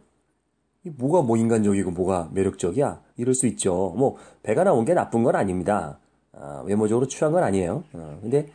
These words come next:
사랑하는 사람 눈에는 더 그, 이, 이뻐 보인다는 거죠.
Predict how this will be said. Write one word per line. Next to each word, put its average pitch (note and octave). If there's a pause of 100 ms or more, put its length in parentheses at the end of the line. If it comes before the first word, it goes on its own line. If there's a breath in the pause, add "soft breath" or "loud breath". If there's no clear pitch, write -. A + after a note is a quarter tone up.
(240 soft breath)
사랑하는 F3
사람 D3+
눈에는 C#3
더 E3+
그, D3
이, A#2
이뻐 A#2
보인다는 F#2
거죠. G#2